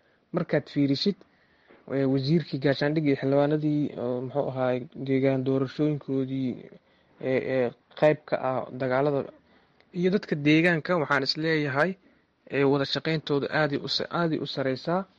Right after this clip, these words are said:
Waana bilow fiican marka hadda fiirisid dowladdii cusub iyo sidii hadda layskula jaanqaaday. Waxaan is leeyahay waa bilow fiican.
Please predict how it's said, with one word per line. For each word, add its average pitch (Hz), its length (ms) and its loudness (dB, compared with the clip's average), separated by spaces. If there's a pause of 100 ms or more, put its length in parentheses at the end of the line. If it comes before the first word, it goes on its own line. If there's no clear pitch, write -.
(500)
Waana 160 340 2
bilow 151 380 2
fiican 139 480 -2
marka 156 320 -2
hadda 147 200 0
fiirisid 143 420 -2
dowladdii 147 460 2
cusub 160 380 -4 (380)
iyo 180 320 2
sidii 190 340 -2
hadda 156 200 0
layskula 151 400 2
jaanqaaday. 139 640 2
Waxaan 139 280 -2
is 131 140 -8
leeyahay 143 360 4
waa 131 100 4
bilow 143 300 2
fiican. 170 380 -2